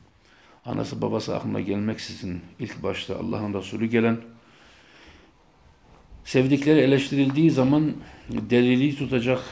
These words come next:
ortalığı vaveliğe koparacak bir yakını, bir sevgisi zikredileceğinde, anası babası hanımı, çoluğu çocuğu kocasından önce Allah'ın Resulü'nü öne tutmuş olan bütün müminlere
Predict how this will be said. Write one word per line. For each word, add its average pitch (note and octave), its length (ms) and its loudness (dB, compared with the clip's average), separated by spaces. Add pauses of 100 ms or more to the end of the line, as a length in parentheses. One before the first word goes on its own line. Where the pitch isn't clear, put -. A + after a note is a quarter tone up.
(140)
ortalığı A#2 580 0
vaveliğe A#2 500 2
koparacak A2+ 580 -2 (320)
bir A#2 380 -4 (440)
yakını, G2+ 580 -6
bir A#2 120 2
sevgisi A2 760 -4 (280)
zikredileceğinde, G#2 920 -4 (720)
anası A#2 380 -2
babası A2+ 360 0
hanımı, A2 380 -4
çoluğu A2 340 -2
çocuğu G#2+ 380 -6
kocasından G2+ 840 -6
önce G2+ 260 -6
Allah'ın G2+ 360 -6
Resulü'nü G2 440 -6
öne A#2 220 -6
tutmuş - 340 -14
olan G2+ 220 -10
bütün G2+ 220 -10
müminlere F#2 580 -8